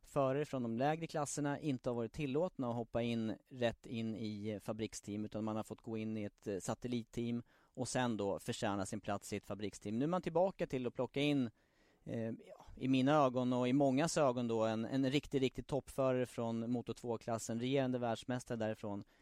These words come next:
rätt in bredvid, eh, Dani Pedrosa i Repsol Honda,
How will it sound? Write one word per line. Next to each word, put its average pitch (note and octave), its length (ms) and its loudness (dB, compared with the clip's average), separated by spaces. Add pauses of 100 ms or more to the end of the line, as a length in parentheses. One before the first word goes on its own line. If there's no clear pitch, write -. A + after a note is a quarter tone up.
(260)
rätt - 340 4
in A#2 200 0
bredvid, A2 460 -2
eh, A2 160 2
Dani A2 320 -2
Pedrosa G#2+ 500 -6
i G#2 40 -4
Repsol G#2 340 -6
Honda, G#2 340 -4